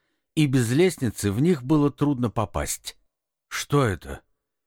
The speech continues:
Место для погребения умерших?» спросил я. «Нет», ответил Зибальбай. «Это бывшее жилище диких людей,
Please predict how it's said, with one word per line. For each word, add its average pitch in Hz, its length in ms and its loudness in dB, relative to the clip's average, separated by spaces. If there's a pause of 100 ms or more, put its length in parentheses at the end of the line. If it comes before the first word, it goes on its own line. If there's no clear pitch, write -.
(120)
Место 120 480 2
для 107 200 0
погребения 113 800 0
умерших?» 113 800 0 (280)
спросил 95 540 -4
я. 78 300 -6 (840)
«Нет», 123 440 0 (140)
ответил 90 480 -2
Зибальбай. 78 720 -4 (560)
«Это 156 240 2
бывшее 147 540 2
жилище 131 580 0
диких 131 480 0
людей, 104 520 0